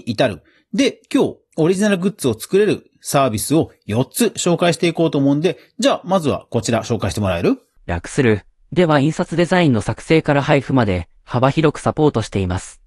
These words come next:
Speaker 1: まず一言で言うと、オリジナルグッズを作れる種類ダントツナンバーワン。まあ、楽するっていうね、まあ、上場もしてる、まあ、超大手の会社で、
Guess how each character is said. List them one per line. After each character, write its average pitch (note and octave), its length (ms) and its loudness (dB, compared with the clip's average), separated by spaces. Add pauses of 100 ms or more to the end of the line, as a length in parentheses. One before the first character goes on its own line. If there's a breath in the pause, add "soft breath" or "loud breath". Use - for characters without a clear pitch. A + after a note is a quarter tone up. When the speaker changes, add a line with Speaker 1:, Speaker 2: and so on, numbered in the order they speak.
(120)
Speaker 1:
ま A#3 160 0
ず D3+ 80 -4
一 - 180 -2
言 G3+ 220 0
で A2+ 80 0
言 A2+ 100 2
う A2 60 -2
と、 - 300 0 (180 loud breath)
オ C3+ 100 2
リ F#3+ 100 -2
ジ G3+ 80 0
ナ A#3+ 100 2
ル A3+ 100 2
グ A3+ 120 0
ッ A3 40 -4
ズ - 160 -4
を C3 100 2
作 - 220 -2
れ G#3+ 60 2
る D#3 100 2
種 C#3 160 0
類 D#3+ 260 0
ダ C#3 220 -2
ン E3+ 80 -4
ト F#3+ 100 -2
ツ F#3+ 140 -4
ナ A#2+ 160 2
ン A#2 120 2
バ A2+ 100 2
ー G2+ 80 -2
ワ G#2+ 140 0
ン。 D2+ 140 -8 (180 soft breath)
ま G3 120 2
あ、 B2 60 2
楽 F#3 220 0
す A#3+ 120 0
る F#3 40 2
っ D3+ 40 0
て - 160 -6
い G#2+ 40 0
う - 40 0
ね、 B2 240 0
ま B2+ 100 2
あ、 A2+ 40 0
上 D#3+ 180 2
場 F3 140 2
も F3 80 2
し D#3+ 60 -4
て - 60 -2
る、 E3+ 140 0
ま - 100 2
あ、 - 20 0
超 A#3+ 400 0
大 G#3+ 180 2
手 A#2 100 -2
の G#2 200 -6 (140)
会 C3 220 0
社 B2+ 180 0
で、 E3 480 0